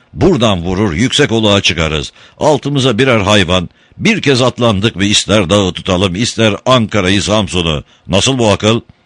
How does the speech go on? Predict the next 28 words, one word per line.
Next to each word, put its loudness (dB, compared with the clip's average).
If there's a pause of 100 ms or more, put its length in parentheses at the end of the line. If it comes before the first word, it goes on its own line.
(800)
"Dağ 2
başında 2
at -2
beladır. 0 (220)
Keselerden, 2
çoban 0
izlerinden 0
gitmek -2
gerekir. -2 (380)
Hayvan 0
her 4
yana 0
işlemez. 0 (460)
Mesele 0
dağı 4
tutmak -2
uzun 0
oğlan. -2 (240)
Ama 0
senin 0
ağa 0
gönlün 0
illa 0
atlanalım -2
derse 2
can 0
baş 0
üstüne. -4